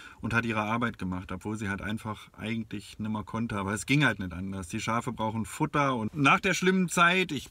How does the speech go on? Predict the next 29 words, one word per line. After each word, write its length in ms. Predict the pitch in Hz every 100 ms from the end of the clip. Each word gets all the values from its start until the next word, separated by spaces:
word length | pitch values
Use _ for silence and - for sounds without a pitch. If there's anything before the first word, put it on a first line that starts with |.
| -
hab 180 | 143 143
dann 120 | 123
auch 140 | 120
irgendwann 340 | 127 143 131 117
mehr 180 | 113 110
Plan 380 | 127 123 160
gehabt 400 | 165 147 143 -
und, 440 | 101 113 113 110 -
und 340 | 117 113 107
wusste 260 | 143 - 120
auch 160 | 113
schon, 240 | - 120 117
wie 60 |
es 80 | 110
funktioniert. 580 | - 110 - 113 139 151
Da 80 | 123
ist 140 | -
mir 120 | 120
vieles 300 | - 135 120
leichter 340 | 110 120 143 139
gefallen. 380 | 123 123 120 117
Wir 100 | 107
waren 140 | 110
auch 120 | 107
wieder 140 | 110 104
mehr 160 | 101
Leute. 460 | 101 110 135 147 139 - - - - - - -
Ähm, 880 | 113 113 110 110 110 110 113 110 - _ _ _ _ _ -
sind, 920 | 92 117 120 117 110 - - -